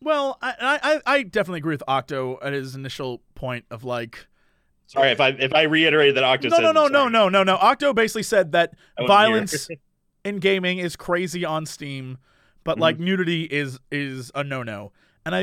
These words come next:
Speaker 1: i-, it's a very puritanical view of gaming and, and culture, and, and, and especially America, where it's like, "Oh, a butt, that's terrible," but, like, watching a person get blown up, acceptable. And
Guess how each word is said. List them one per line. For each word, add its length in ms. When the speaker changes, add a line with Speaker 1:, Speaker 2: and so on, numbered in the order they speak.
Speaker 1:
i-, 140
it's 180
a 80
very 680
puritanical 720
view 500
of 640
gaming 540
and, 380
and 220
culture, 340
and, 220
and, 260
and 220
especially 480
America, 560
where 140
it's 140
like, 380
"Oh, 500
a 60
butt, 440
that's 220
terrible," 460
but, 160
like, 240
watching 300
a 40
person 340
get 180
blown 240
up, 240
acceptable. 580
And 600